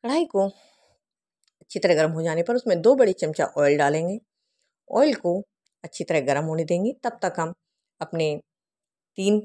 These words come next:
मीडियम साइज़ के आलू और ढाई सौ ग्राम गोभी को काट लेंगे और उसको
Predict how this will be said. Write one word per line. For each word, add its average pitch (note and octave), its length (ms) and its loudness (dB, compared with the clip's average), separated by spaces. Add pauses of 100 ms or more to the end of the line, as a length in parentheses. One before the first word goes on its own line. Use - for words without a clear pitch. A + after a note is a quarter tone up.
मीडियम E3+ 240 0
साइज़ E3+ 240 2
के F3 100 -4
आलू F3 280 -2 (140)
और D#3+ 80 -4
ढाई G3+ 180 -2
सौ D#4+ 100 0
ग्राम G3+ 240 4
गोभी D#3+ 240 2
को D#3 160 -8
काट C#3 300 -6
लेंगे E3 280 -2 (460)
और C#4+ 160 2
उसको E3+ 580 -4